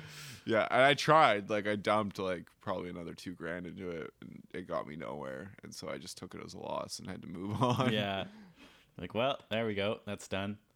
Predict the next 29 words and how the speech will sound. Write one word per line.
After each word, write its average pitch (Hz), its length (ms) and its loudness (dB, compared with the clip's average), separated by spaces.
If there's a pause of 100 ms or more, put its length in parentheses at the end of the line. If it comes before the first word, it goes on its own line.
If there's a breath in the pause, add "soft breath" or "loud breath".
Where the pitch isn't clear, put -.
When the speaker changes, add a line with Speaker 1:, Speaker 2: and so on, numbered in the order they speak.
(800 loud breath)
Speaker 2:
Yeah, 127 280 2
that's 143 180 2
actually 156 220 2
been, 165 120 2
like, 147 120 4
a 117 60 2
dream 104 340 2
of 101 100 -2
mine 98 240 2
to 95 100 -6
just 98 180 -4
go 101 140 2
to 107 60 2
the 101 120 4
airport 101 340 0
and 113 80 2
just, 101 140 0
like, - 260 -2
pick - 260 0
something 98 340 0
off 95 180 -2
the - 60 -2
board 98 300 0
and 98 80 -6
say, - 140 -2
"I 87 80 0
wanna 92 160 0
go 87 140 0
there." 87 320 0